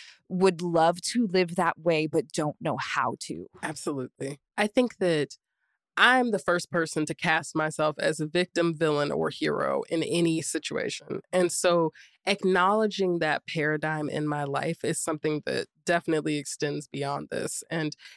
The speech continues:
Speaker 2: it's something where I'm recognizing that my greatest power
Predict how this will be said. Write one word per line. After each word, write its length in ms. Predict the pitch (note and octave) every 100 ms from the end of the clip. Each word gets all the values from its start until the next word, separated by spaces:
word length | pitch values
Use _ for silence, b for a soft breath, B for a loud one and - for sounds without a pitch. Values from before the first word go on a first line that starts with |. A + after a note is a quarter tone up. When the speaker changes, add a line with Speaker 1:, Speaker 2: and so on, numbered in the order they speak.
| B
Speaker 2:
it's 160 | F#3 F3+
something 400 | F#3+ F#3 F3 E3
where 420 | E3 D#3+ D3+ D3+ - _ _ _ _ _ _ _ _
I'm 260 | G3+ A3+ A#3
recognizing 760 | G3 F#3 E3+ E3+ D#3 D3+ D#3
that 120 | D3+ -
my 140 | D#3
greatest 540 | D3+ F3 F3 F3+ -
power 540 | - - D#3+ D#3 D3